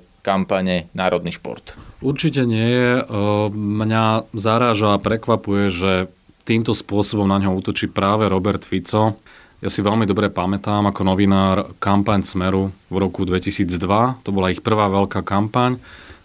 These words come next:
Speaker 2: Do parlamentných volieb podľa mojich vtedajších zistení stála zhruba dvestopäťdesiat miliónov korún, hoci limit vtedy bol dvanásť miliónov korún. Podľa Bohumila Hanzela, zakladateľa Smeru, to bolo ešte o desiatky miliónov viac, zhruba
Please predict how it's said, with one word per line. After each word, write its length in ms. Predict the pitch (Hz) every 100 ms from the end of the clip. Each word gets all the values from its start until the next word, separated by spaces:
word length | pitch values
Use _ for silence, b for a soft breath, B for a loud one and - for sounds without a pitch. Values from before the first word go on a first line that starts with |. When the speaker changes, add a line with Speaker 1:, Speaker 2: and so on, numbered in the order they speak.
| -
Speaker 2:
Do 80 | 95
parlamentných 640 | 104 110 110 104 101 98
volieb 400 | 92 101 107 107 -
podľa 240 | 101 98
mojich 240 | 98 98 -
vtedajších 480 | 98 101 87 98
zistení 480 | 85 98 - 101 95
stála 400 | - 101 101 101
zhruba 400 | 90 95 110 107
dvestopäťdesiat 1040 | 87 95 - 107 95 92 - 101 85 - -
miliónov 480 | 95 101 98 92
korún, 400 | 80 98 104 113
hoci 320 | 92 92 - 90
limit 320 | 98 98 -
vtedy 240 | - 95
bol 400 | 90 92 90 90 -
dvanásť 480 | 92 90 95 98 95
miliónov 400 | 101 104 107 107
korún. 480 | 113 113 120 127 123 B B B -
Podľa 320 | 104 104 98
Bohumila 480 | 107 110 110 101 95
Hanzela, 400 | 107 101 104 98
zakladateľa 560 | 95 92 101 104 98
Smeru, 320 | - 101 98
to 160 | 92 92
bolo 240 | 95 98
ešte 560 | 120 120 - 113 95 90 -
o 80 | 92
desiatky 480 | 101 - 107 -
miliónov 400 | 101 101 101 95
viac, 240 | 87 98 101
zhruba 240 | 98 98